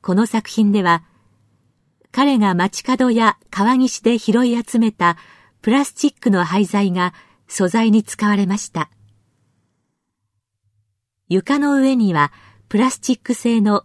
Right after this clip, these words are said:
様々な部品や破片が光のプリズム分解の色彩に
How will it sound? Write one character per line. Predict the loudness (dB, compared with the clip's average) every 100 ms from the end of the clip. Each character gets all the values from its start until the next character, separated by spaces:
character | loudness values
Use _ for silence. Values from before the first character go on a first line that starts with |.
| -8
様 | -6 -2 0
々 | 0 0 0
な | -2
部 | -2 -4
品 | 0 0 2
や | 0
破 | -2 -8
片 | -4 -2 0
が | 0 -2 -2 _ _ _ _ _ _
光 | -20 -6 -2 0 2
の | 0
プ | 0
リ | 0 2
ズ | 2
ム | 2
分 | 2 0
解 | -2 0 0
の | 0
色 | -4 -4 -4
彩 | 0 2
に | 0